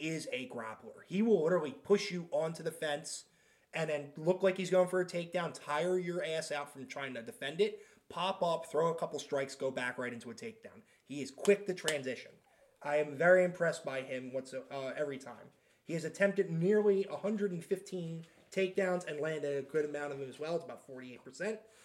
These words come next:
Um, he is good with striking, but he's not, you know, I don't think it's gonna be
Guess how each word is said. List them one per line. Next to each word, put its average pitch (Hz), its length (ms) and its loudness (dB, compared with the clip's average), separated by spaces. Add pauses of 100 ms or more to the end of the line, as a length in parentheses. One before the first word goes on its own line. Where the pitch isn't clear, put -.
(360)
Um, 151 440 0
he 202 120 2
is 349 160 2
good 339 180 2
with 302 100 -6
striking, 208 540 4 (420)
but 165 120 8
he's 160 200 -6
not, 202 440 4 (240)
you 180 120 2
know, 139 300 0 (420)
I 170 100 2
don't 190 200 4
think 190 160 0
it's 175 120 0
gonna 180 200 2
be 160 500 -4